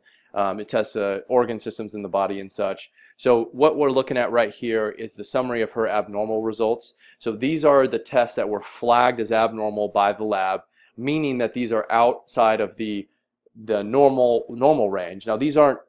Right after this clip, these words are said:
these aren't optimal ranges. We'll talk about that a little bit later. And as you can see, the, her thyroid l-, tests were not even flagged as abnormal.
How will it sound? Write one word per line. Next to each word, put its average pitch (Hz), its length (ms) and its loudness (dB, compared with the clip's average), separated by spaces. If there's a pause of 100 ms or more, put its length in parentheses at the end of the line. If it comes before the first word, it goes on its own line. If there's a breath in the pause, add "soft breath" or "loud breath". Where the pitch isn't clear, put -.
these 131 200 -2
aren't 147 140 4
optimal 143 380 2
ranges. 95 300 -6
We'll 107 120 -8
talk 117 180 -2
about 113 160 -2
that 113 100 0
a 107 60 -2
little 107 160 -2
bit 95 140 -8
later. 113 260 0
And - 180 -6
as 120 160 -2
you 139 60 -4
can 104 160 -10
see, 123 480 -4 (400 soft breath)
the, 117 400 -4
her 135 220 6
thyroid 160 380 4
l-, 120 180 -2 (340)
tests 110 340 2
were 123 80 -2
not 135 140 2
even 117 160 -2
flagged 117 380 2
as 101 120 -4
abnormal. 101 580 -4